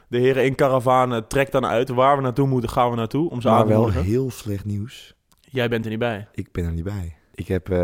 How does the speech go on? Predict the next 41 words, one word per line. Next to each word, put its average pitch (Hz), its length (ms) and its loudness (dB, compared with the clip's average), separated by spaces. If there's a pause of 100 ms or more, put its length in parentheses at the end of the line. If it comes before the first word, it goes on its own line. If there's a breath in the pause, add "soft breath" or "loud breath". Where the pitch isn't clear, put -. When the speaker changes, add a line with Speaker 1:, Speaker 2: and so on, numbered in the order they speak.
(380)
Speaker 2:
de, 85 640 0
ja, 85 160 -6
zo'n 85 280 -6
biomodule 85 640 -4
van 82 180 -10
de, 80 200 -6
van 82 100 -10
de 80 60 -6
bond. 85 320 -10
En 87 140 -10
ik 82 60 -6
kon 87 180 -6
er 87 140 -4
echt - 180 -2
niet 107 80 -12
onderuit. 87 400 -4
Ik - 80 -10
heb 107 120 0
nog 107 80 0
gevraagd 98 340 -2
van, 101 120 -8
"Hey, 98 200 -4 (640 soft breath)
ik - 160 -14
ben 110 180 0
gevraagd 117 300 -2
om 117 80 -2
dames 104 260 -2
één 107 120 -2
te 107 80 -6
fluiten 101 280 0
in 107 60 -4
de - 60 -6
Silver 110 300 0
Cup. - 260 -2
Eh, 110 120 2
hoe 104 160 -2
zit 107 120 -8
het 113 80 -2
met 104 100 -4
de 104 80 -8
tijd?" 107 380 -4